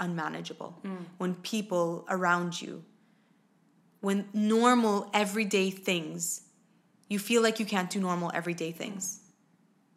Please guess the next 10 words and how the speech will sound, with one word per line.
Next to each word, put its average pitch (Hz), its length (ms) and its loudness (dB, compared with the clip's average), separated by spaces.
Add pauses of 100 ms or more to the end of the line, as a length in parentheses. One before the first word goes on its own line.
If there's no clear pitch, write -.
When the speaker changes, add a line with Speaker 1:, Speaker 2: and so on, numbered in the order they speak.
(340)
Speaker 1:
I - 40 -8
couldn't 175 360 -6
le-, 185 140 -4
I 190 60 0
didn't 170 220 -4
leave 170 140 -6
the 180 100 -4
house. - 520 -4 (800)
Uh, 170 600 0
my, 160 380 -2